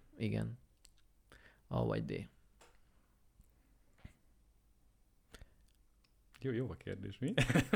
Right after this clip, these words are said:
Speaker 2: <laughs> Tudod, tudod, mennyi ideig tartott, míg megírtam ezeket a kérdéseket? Úristen!
Speaker 1: Hát, ö, jó kérdés egyébként.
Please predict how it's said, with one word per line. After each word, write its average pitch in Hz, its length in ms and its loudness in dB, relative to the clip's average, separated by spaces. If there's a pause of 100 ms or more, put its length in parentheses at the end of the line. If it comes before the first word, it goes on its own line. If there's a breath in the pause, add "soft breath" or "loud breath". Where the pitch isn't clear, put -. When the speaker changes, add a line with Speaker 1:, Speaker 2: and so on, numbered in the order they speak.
(320)
Speaker 2:
<laughs> - 720 0
Tudod, 120 220 4
tudod, 117 180 2
mennyi 123 140 6
ideig 127 280 6
tartott, 120 280 4
míg 117 140 2
megírtam 113 460 2
ezeket 117 320 2
a 123 80 -2
kérdéseket? 107 800 2
Úristen! - 640 2 (2250 loud breath)
Speaker 1:
Hát, - 360 -4
ö, 180 120 -2
jó 214 220 0
kérdés 110 460 -2
egyébként. 127 600 2